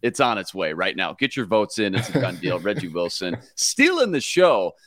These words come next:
Speaker 1: Netflix quarterback doc. Pretty cool thus far, all jokes aside.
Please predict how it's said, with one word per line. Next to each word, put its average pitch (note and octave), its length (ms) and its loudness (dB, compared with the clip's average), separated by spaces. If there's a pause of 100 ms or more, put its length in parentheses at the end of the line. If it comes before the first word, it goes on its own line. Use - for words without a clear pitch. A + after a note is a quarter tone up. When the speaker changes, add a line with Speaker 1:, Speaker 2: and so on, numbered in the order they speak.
(140)
Speaker 1:
Netflix B2 640 0
quarterback C3+ 680 2
doc. G2 300 2 (320)
Pretty C#4+ 260 2
cool F#3+ 300 4
thus C3+ 240 2
far, C3 360 4
all B2 140 4
jokes B2+ 340 -2
aside. G#2+ 540 0